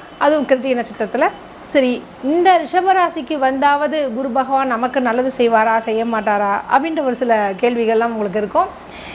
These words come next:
"என்னங்க குரு பெயர்ச்சின்றீங்க?" அப்படின்ற மாதிரி சில விஷயங்கள். ஏன் இந்த குரு பெயர்ச்சியா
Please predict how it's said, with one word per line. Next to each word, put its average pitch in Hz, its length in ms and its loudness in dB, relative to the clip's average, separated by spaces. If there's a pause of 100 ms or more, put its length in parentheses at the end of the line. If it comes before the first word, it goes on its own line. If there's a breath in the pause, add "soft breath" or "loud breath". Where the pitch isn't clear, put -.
(180 loud breath)
"என்னங்க 269 400 2
குரு 285 200 2
பெயர்ச்சின்றீங்க?" 294 580 0 (100)
அப்படின்ற 233 300 0
மாதிரி 220 160 0
சில 220 160 -6
விஷயங்கள். 233 360 -6 (320 loud breath)
ஏன் 480 200 2
இந்த 320 140 2
குரு 302 180 4
பெயர்ச்சியா 294 400 4